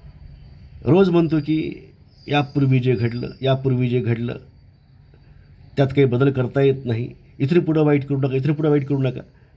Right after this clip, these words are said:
पण वाईट करणं चालूच आहे. कारण कुणीतरी विशिष्ट जे आहेत मनुस्मृतीचे समर्थक, ह्यांचं प्रत्येक दिवसाचं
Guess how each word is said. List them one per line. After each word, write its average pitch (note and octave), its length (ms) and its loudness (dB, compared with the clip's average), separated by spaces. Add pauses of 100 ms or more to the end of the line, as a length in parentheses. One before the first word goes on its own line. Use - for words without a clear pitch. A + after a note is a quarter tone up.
(160)
पण A#2 80 -8
वाईट B2+ 280 -2
करणं A#2+ 240 -2
चालूच D3 400 0
आहे. C3 180 -2 (600)
कारण A2 160 -6
कुणीतरी A#2 640 0
विशिष्ट B2+ 440 -2 (680)
जे G#2 80 -2
आहेत G2 380 -4
मनुस्मृतीचे G#2 600 -6
समर्थक, A2+ 600 -2 (760)
ह्यांचं C3 220 -2
प्रत्येक D#3 540 -2
दिवसाचं C3+ 440 0